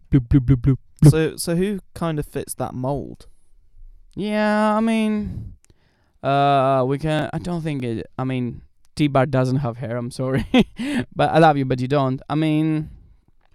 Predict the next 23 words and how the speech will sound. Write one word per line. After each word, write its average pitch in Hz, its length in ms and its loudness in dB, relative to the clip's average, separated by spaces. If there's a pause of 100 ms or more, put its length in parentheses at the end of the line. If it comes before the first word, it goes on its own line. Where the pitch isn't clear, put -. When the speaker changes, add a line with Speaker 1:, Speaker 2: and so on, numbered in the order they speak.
(240)
Speaker 1:
in 156 100 6
an 151 80 4
alternate 151 540 2
universe, 139 420 -2
Roman 139 260 -4
Reigns 135 220 -4
would 123 140 -8
be 120 80 -10
perfect 127 360 -6
for 123 100 -10
that 113 160 -10
stable 123 440 -6 (380)
to 131 80 -8
be 139 100 0
the 135 100 0
guy 131 240 2
that 127 200 -2
usually 135 580 -2
will 139 220 2
take 139 340 0
over 123 220 -2
eventually. 120 560 -6
But 117 240 -12